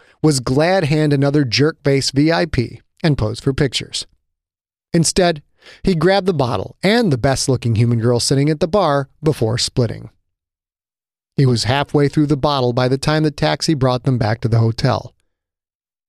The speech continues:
Kai ditched the girl in the lobby after he decided he wanted to be alone. His suite was dark and cool and spacious and smelled of alien flowers. Kai entered the foyer,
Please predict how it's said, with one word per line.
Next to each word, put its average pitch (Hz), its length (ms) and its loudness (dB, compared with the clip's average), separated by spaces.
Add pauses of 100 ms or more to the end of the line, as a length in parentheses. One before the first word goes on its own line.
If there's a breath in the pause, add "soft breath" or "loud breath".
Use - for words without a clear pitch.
(140)
Kai 190 160 2
ditched 190 380 0
the 156 40 2
girl 131 260 2
in 127 60 2
the 127 80 2
lobby 107 480 0
after 120 280 0
he 123 100 2
decided 160 520 0
he 180 120 0
wanted 113 360 0
to 113 60 -12
be 113 120 0
alone. 113 440 -2 (1300)
His 170 120 2
suite 202 360 0 (100)
was 143 160 0
dark 180 460 -2
and 180 120 2
cool 127 280 2
and 117 120 -2
spacious 170 480 0 (480 loud breath)
and 165 140 0
smelled 175 380 0
of 156 80 -4
alien 127 400 0
flowers. - 640 -6 (1160)
Kai 123 220 0
entered 107 300 -2
the 123 80 0
foyer, 117 540 -4